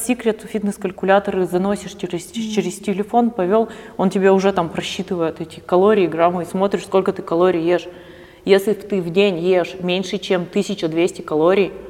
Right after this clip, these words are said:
Speaker 2: Да,
Speaker 1: дружок, у
Speaker 2: конечно.
Speaker 1: тебя проблемы. <laughs>
Speaker 2: Я, кстати, помню, я когда пришла к тебе, я тоже такую штуку делала. Я писала неделю, что я ем. Я тогда офигела, типа, как я ужасно питаюсь.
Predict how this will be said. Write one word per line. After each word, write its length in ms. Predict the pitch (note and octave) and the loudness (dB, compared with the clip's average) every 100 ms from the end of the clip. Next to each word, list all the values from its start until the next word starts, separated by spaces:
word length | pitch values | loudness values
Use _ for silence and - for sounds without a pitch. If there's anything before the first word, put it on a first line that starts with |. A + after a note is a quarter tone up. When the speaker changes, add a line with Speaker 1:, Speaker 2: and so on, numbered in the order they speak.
| - - - | -18 -12 -2
Speaker 2:
Да, 60 | F#3 | 4
Speaker 1:
дружок, 260 | F3 F3 F3+ | 6 6 8
у 20 | F#3 | 6
Speaker 2:
конечно. 100 | F#3 | 6
Speaker 1:
тебя 220 | G#3 F#3 | 6 6
проблемы. 560 | F#3 G3+ F#3+ F3+ F3+ G3+ - - | 8 6 8 6 6 6 4 2
<laughs> 140 | G#3+ - - - - - | 2 2 -12 -16 -18 -6
Speaker 2:
Я, 80 | G#3 | -4
кстати, 260 | A3 B3+ B3 | 0 0 2
помню, 360 | A#3+ A3+ G#3+ - | 2 4 2 2
я 140 | G#3 | 4
когда 220 | G#3+ G#3+ | 4 4
пришла 320 | G#3 G#3 A#3 A#3 | 2 0 2 0
к 60 | |
тебе, 200 | - A#3+ | 2 2
я 40 | A3 | 4
тоже 220 | A3+ G#3+ | 4 2
такую 280 | A3 G3 G3+ | 0 0 0
штуку 280 | - G3+ G3+ | 0 -2 0
делала. 280 | F#3 A3+ A#3 | 2 4 4
Я 380 | G3+ G3 F#3 - - - - - | 4 4 4 0 -6 -12 -8 -6
писала 300 | G#3+ G#3+ G3+ | 2 4 4
неделю, 380 | G#3 G#3 G3 F#3+ | 2 4 2 0
что 200 | - F#3+ | -4 -2
я 560 | F#3 F3+ F3 - - - - | 0 0 -2 -4 -8 -12 -4
ем. 320 | F#3 A#3 C#4 - | 0 0 0 -2
Я 140 | G3+ G#3 | 0 2
тогда 240 | G#3 G3 | 4 2
офигела, 400 | G3 G#3 F#3+ G3+ | 2 2 4 2
типа, 180 | A3 G#3+ | 0 -4
как 240 | G3+ G3 | -4 -4
я 160 | G3 F#3 - - | -4 -4 -4 -6
ужасно 400 | F#3+ F#3+ A3 G3+ | -2 0 0 -6
питаюсь. 560 | - - E3 E3+ - | -4 -2 -2 -4 -10